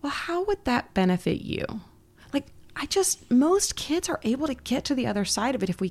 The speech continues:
give them the space to talk through it. And so by not swooping in and saving them, we can, you know, minimize those chances of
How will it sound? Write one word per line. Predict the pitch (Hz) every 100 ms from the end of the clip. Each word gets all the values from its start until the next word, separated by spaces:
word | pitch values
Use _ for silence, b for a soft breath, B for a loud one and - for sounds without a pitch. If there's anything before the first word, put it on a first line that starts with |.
| -
give | 196 202
them | 214
the | 202
space | - - 175 165
to | - -
talk | - 165 160
through | - 156 147
it. | - - B B B B
And | - 170
so | - 185 175 175 180 B B
by | 185 180 175 175 - -
not | - 180 208 277 -
swooping | - 240 226 208 185
in | 170
and | 156
saving | - 208 190 170 151
them, | 147 151 165 165 -
we | 196
can, | 180 - 170 170 170 - _ _ _ _ _
you | 185
know, | 175 165
minimize | 208 247 208 170 160
those | 175 170 185 -
chances | 233 226 226 254 262 -
of | 226 220 214 -